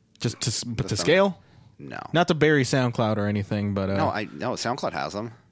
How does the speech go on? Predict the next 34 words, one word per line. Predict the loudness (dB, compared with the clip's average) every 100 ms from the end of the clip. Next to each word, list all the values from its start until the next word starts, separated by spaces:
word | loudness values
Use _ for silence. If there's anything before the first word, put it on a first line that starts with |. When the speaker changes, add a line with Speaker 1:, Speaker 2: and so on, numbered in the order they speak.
| _ _ _ -2
Speaker 1:
Yeah, | 4 4
but | 4 0
then | 2 2
once | 2 2
you, |
like, | 2 2
Speaker 2:
Oh, |
Speaker 1:
on | 2
the | 2
Speaker 2:
that's | 0 0
Speaker 1:
app, | -2 0
Speaker 2:
Castbox. | 6
Speaker 1:
no, | 6 6
but | 4
then, | 4
no, | 4 4
on | 4
the | 2 2
app, | 2 0 0
it | -4
kinda | 0 0 2
just | -2 -2
full | 0 0
screens | 0 0 0 0 0
that | -2 -2 -2
thumbnail, | -2 0 2 2 2 -4 -20 -20 -12 -2
and | -2
it's | 0
just | -2
kinda | 0 0
weird | 0 0 0
to | -2
look | -2 -2
at. | -4 -4